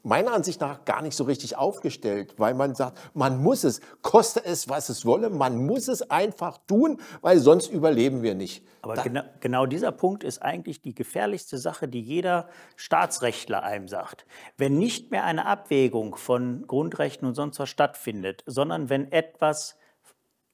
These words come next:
Speaker 2: verordnet wird, weil es alternativlos, wie mal eine Kanzlerin in Deutschland sagte, sei, dann ist die Demokratie zu Ende. Und wer also so zugespitzt eine Diskussion führen möchte, auch in der Klimadebatte,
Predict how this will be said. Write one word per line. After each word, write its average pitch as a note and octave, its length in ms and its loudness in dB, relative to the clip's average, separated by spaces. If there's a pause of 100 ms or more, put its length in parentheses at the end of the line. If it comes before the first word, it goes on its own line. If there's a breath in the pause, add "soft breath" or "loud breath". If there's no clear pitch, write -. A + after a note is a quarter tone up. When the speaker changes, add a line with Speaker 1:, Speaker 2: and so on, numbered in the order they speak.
Speaker 2:
verordnet E3+ 640 0
wird, E3+ 260 2
weil C#3 420 4
es C3+ 340 -4
alternativlos, B2 1000 -6
wie G#2+ 120 -6
mal G#2 300 -6
eine G#2+ 240 -8
Kanzlerin A2 540 -8
in G#2 120 -10
Deutschland G#2+ 460 -6
sagte, A2+ 480 -6 (120)
sei, A#2+ 460 -2 (220 loud breath)
dann B2+ 100 -6
ist - 180 -12
die C#3 80 -12
Demokratie C#3 680 -10
zu - 180 -14
Ende. - 400 -10 (600 loud breath)
Und D3+ 300 0
wer D#3+ 560 2
also C#3+ 540 0 (100)
so D3+ 260 2
zugespitzt - 840 -4
eine C3 160 -2
Diskussion C#3 640 -2
führen A#2 320 -2
möchte, G#2 560 -10
auch A3+ 260 4
in A#3 140 -4
der E3 100 0
Klimadebatte, C3 920 -4